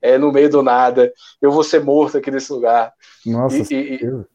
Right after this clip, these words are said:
Speaker 1: e assim, já aquela vontade, a-, aquela calma que só o desespero dá, né? Já dizia o Jô Soares, aquela calma que só o desespero dá.
Speaker 2: Você começou a
Speaker 1: Aí
Speaker 2: aceitar a vida como ela é.
Speaker 1: Aí,
Speaker 2: Passou
Speaker 1: a duras,
Speaker 2: um filme
Speaker 1: a
Speaker 2: na
Speaker 1: duras
Speaker 2: sua cabeça.
Speaker 1: penas, eu,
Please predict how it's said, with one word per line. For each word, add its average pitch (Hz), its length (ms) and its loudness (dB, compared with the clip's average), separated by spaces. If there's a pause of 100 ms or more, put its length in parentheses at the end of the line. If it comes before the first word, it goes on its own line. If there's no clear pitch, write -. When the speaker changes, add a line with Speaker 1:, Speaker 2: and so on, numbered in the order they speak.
Speaker 1:
e 131 120 0
assim, 180 300 0
já 139 140 2
aquela 151 200 2
vontade, 170 460 -2
a-, 131 200 -2
aquela 147 520 -2
calma 160 420 0
que - 80 -16
só 151 140 -2
o 180 40 0
desespero 175 520 -6
dá, 123 220 -2
né? 123 160 -12 (420)
Já 123 160 -2
dizia 131 220 -4
o 147 40 -4
Jô 147 140 -4
Soares, 139 500 -2 (400)
aquela 127 200 -2
calma 139 300 0
que 139 80 -14
só 151 100 -2
o - 20 -2
desespero 147 440 -6
dá. 123 220 -2
Speaker 2:
Você 143 80 -4
começou 160 400 2
a 160 40 0
Speaker 1:
Aí 160 60 -2
Speaker 2:
aceitar 156 360 0
a 156 40 0
vida 143 280 -2
como 143 200 -6
ela 131 180 -2
é. 139 580 -6 (760)
Speaker 1:
Aí, 180 160 4
Speaker 2:
Passou 226 180 2
Speaker 1:
a - 20 2
duras, 233 380 0
Speaker 2:
um 170 40 -8 (120)
filme 202 160 2
Speaker 1:
a 175 40 2
Speaker 2:
na 202 60 0
Speaker 1:
duras 247 220 4
Speaker 2:
sua - 100 -8
cabeça. 202 220 2
Speaker 1:
penas, 226 220 0
eu, 214 280 0